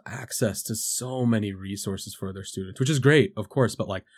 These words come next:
for my major, like, we didn't even have a building. Like, we barely had, I think there were, like, four counselors, and, like, we didn't have a, like, a library specific for, like, our major, which is, like, fine. Like, I don't want a whole library for, like, media studies, right?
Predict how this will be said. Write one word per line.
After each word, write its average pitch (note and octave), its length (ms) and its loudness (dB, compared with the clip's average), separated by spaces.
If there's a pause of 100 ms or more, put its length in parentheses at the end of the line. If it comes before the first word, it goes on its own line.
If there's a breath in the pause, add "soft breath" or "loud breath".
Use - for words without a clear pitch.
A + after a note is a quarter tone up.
(480 soft breath)
for B2+ 140 4
my G#2 180 4
major, C#3 420 2
like, A2+ 160 0
we A2 160 -2
didn't B2+ 180 2
even B2 160 0
have G#2 180 -2
a F#2 40 -4
building. G2 440 -4
Like, G#2 200 -6
we G#2+ 120 -2
barely G2 360 -2
had, G2 360 -10 (720)
I A2+ 80 -4
think D#3 220 -2
there C#3+ 100 0
were, B2+ 40 0
like, G#2 160 -4 (540)
four G#2+ 200 0
counselors, A#2 640 -2 (400 soft breath)
and, G2+ 80 -10
like, G2 80 -8
we G2+ 80 -2
didn't A2 140 -2
have A2 100 -4
a, G#2 320 -6
like, G#2+ 180 -12
a - 60 -12
library B2+ 460 -2
specific A#2+ 320 -4
for, A#2+ 100 -4
like, A#2 180 -4
our A#2+ 120 -4
major, A#2+ 280 -2
which B2 160 0
is, A#2+ 60 -2
like, C#3 160 0 (180)
fine. C3+ 300 6
Like, G2+ 160 2
I A2 60 2
don't A2 120 2
want G#2 140 -2
a - 60 -8
whole G2+ 260 -4
library G2 400 0
for, - 80 -6
like, F#2 140 -6
media G2 260 0
studies, F#2 340 -4
right? G#2 180 -2